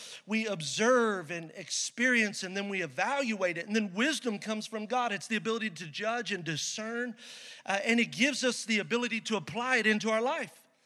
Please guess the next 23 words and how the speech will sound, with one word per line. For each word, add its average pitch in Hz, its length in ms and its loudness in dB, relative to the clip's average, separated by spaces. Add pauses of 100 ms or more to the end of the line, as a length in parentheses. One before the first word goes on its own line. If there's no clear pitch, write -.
(460)
So 240 140 0
God, 247 220 6
I'm 240 100 4
asking 247 400 4
you 220 80 2
for 220 180 -12
wisdom 226 680 -2
and 220 200 -2
for 220 420 -2
knowledge. 247 840 0 (1300)
A - 20 -4
lot 311 200 6
of 269 80 -8
people 262 260 2
ask 226 320 2
questions, 208 680 -2
but 165 220 -4
do 226 100 4
you 226 200 2
ask 190 220 4
the 202 60 -8
right 214 280 0
questions? - 600 -6